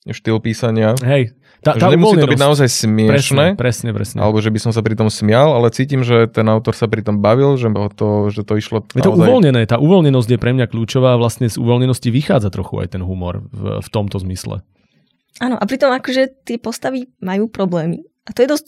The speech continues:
Speaker 3: dôležité podľa mňa sklbiť, ale treba to klbiť tak, aby jedna veta nebola strašne,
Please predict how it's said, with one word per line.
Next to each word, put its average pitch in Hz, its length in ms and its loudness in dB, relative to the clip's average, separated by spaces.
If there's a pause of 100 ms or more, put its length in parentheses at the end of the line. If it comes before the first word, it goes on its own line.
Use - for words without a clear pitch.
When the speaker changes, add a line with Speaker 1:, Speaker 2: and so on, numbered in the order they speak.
(100)
Speaker 3:
dôležité 254 380 2
podľa 247 200 -2
mňa 240 120 0
sklbiť, 185 480 -4
ale 196 180 -4
treba 233 220 -6
to - 100 -10
klbiť 220 360 -6
tak, - 260 -6
aby 208 340 -4 (300)
jedna 240 260 -2
veta 247 220 0
nebola 233 400 0
strašne, 226 680 -4